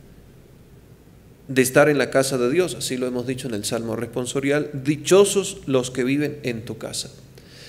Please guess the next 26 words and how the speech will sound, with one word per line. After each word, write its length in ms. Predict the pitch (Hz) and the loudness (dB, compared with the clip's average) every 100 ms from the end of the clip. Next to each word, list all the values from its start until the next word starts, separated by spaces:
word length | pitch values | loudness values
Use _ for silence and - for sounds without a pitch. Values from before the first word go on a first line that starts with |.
| - | -6
Debemos 380 | 127 131 147 156 | 4 6 6 4
descubrir 440 | 131 131 120 139 | 2 -2 0 2
esta 400 | 147 123 - 123 | 2 -2 -2 -2
alegría 760 | 123 - 117 117 117 139 160 160 - - - - - | -2 -4 -2 0 2 2 2 0 -8 -16 -20 -20 -10
de 140 | 117 | -6
vivir 420 | 113 110 127 135 131 | -4 0 0 -2 -6
en 100 | 120 | -8
la 140 | 110 - | -8 -4
casa 260 | 120 - | -4 -2
de 140 | 117 123 | 0 2
Dios, 380 | 165 165 - | 2 0 -4
de 60 | 120 | -8
estar 440 | - 143 156 175 131 | 2 6 6 4 -2
acá 340 | 127 156 165 | 0 2 4
en 140 | 160 | 2
su 140 | 139 135 | -2 0
templo 440 | 175 190 160 113 - - - - - - - - - | 2 2 0 -8 -10 -16 -20 -20 -20 -20 -20 -18 -4
y 80 | 131 | -2
de 120 | 120 | 0
trasladar 460 | - 117 120 120 | -2 -2 0 2
este 220 | 131 127 143 | 2 -2 -2
templo 480 | 147 139 131 165 - - - | 0 0 -2 -8 -10 -16 -14
a 80 | 113 | -8
donde 200 | 110 107 | -8 -8
nosotros 380 | 85 - 113 120 | -8 -8 -6 -4
vayamos. 500 | 123 143 156 - | 0 -2 -4 -10